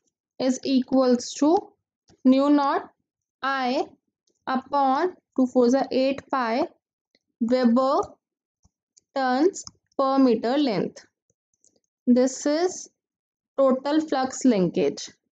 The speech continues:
internal flux linkage, and we know nu naught is equals to four pi into ten to the power minus seven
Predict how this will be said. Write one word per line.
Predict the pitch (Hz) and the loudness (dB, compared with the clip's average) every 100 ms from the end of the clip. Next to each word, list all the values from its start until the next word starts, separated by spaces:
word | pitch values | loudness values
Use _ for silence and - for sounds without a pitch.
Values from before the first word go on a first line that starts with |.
| _ _ _ _ _ _ - | _ _ _ _ _ _ 2
internal | 254 262 262 277 | 4 4 2 2
flux | 269 240 240 | 0 -4 -2
linkage, | 226 202 202 190 196 - _ _ | 0 0 0 -2 -4 -10 _ _
and | 254 269 294 | -6 0 4
we | 320 339 | 4 6
know | 311 294 339 | 4 4 4
nu | 320 285 285 | 6 6 4
naught | 294 311 | 2 2
is | 320 302 | 0 2
equals | 294 262 285 269 262 - | 0 2 2 2 0 -2
to | 311 359 - - _ _ _ _ _ _ _ _ | 0 2 0 -8 _ _ _ _ _ _ _ _
four | 294 294 294 | 0 2 0
pi | 311 294 285 | -2 -4 -2
into | 277 262 311 330 | 2 4 4 0
ten | 302 262 | 2 2
to | 277 | 2
the | 277 | 0
power | 262 285 | -2 0
minus | 294 269 240 240 294 - | 0 0 0 0 0 -4
seven | 277 220 196 196 220 | -2 0 0 0 -2